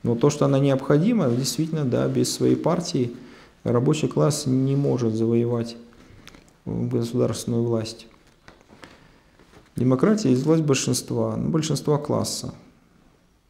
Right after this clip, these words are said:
Советы есть максимально непосредственные политические инструменты небуржуазных классов.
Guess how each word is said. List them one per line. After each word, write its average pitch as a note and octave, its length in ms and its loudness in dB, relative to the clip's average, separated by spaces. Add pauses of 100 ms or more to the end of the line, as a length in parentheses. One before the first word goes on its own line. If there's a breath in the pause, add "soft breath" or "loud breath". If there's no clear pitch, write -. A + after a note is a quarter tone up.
(760 soft breath)
Советы D#3 500 2
есть D3 320 0
максимально C#3 540 2
непосредственные C3 800 2
политические A#2+ 580 -2
инструменты B2 600 -2
небуржуазных A#2 760 0
классов. G2+ 500 -6